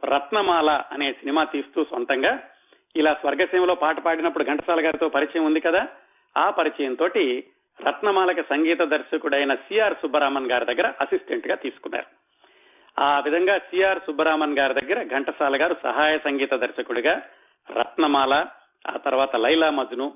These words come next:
సినిమాలకు పనిచేశారు. మొత్తానికి ఏవో ఒకటి వేషాలైతే వస్తున్నా-, ఆ, ఏవో అవకాశాలైతే వస్తున్నాయి. పంతొమ్మిది వందల నలభై ఏడులోనే ఇంటి దగ్గర నుంచి భార్యను తీసుకెళ్లి ఆయన కాపురం కూడా పెట్టారు. అవకాశాలు ఒకదాని తర్వాత ఒకటి వస్తూనే ఉన్నాయి. ఇలా వస్తూ ఉండగా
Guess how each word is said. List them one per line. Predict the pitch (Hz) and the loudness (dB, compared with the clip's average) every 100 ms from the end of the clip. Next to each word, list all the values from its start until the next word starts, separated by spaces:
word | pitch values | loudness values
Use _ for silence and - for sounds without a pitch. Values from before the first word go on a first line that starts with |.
| _ | _
సినిమాలకు | 131 117 120 143 | -8 -2 -2 -2
పనిచేశారు. | 123 110 123 - 120 - _ _ _ - _ _ _ 151 | -4 -4 -6 -8 -8 -10 _ _ _ -20 _ _ _ -2
మొత్తానికి | 170 262 254 170 | 2 0 0 0
ఏవో | 220 262 | 2 2
ఒకటి | 233 226 185 | 2 -2 -2
వేషాలైతే | 143 185 214 220 214 | -2 0 2 0 0
వస్తున్నా-, | 185 165 - 165 139 | 0 0 -2 0 0
ఆ, | |
ఏవో | 123 160 208 | 2 2 4
అవకాశాలైతే | 170 143 220 202 196 190 180 | 4 2 0 0 0 2 0
వస్తున్నాయి. | 147 - 196 156 135 190 - _ _ _ - | -2 0 0 0 0 -4 -6 _ _ _ -2
పంతొమ్మిది | 170 185 185 | 2 4 4
వందల | 180 151 | 2 2
నలభై | 147 160 | 2 2
ఏడులోనే | 165 160 165 170 151 143 | 2 2 0 2 2 0
ఇంటి | 139 139 160 | -4 -2 0
దగ్గర | 147 156 | 0 0
నుంచి | 147 139 160 123 139 - _ _ - | 0 0 0 0 -2 -6 _ _ -2
భార్యను | 135 151 151 | 2 2 2
తీసుకెళ్లి | 147 139 151 139 | -2 -2 0 2
ఆయన | 123 | 0
కాపురం | 117 135 151 143 | 0 0 0 0
కూడా | 135 123 | 0 0
పెట్టారు. | 110 - 127 131 - _ - _ | -2 0 0 0 -6 _ -20 _
అవకాశాలు | 139 160 180 180 160 | -2 2 2 2 0
ఒకదాని | 139 156 165 | 0 2 0
తర్వాత | 160 151 151 | 2 0 0
ఒకటి | 135 123 | -2 -2
వస్తూనే | 120 - 143 | -2 -2 0
ఉన్నాయి. | 120 117 - - _ _ _ _ - | 0 0 -4 -10 _ _ _ _ -2
ఇలా | 151 254 | 2 2
వస్తూ | 220 170 - 151 | 2 -2 -2 -2
ఉండగా | 120 117 190 | 0 0 0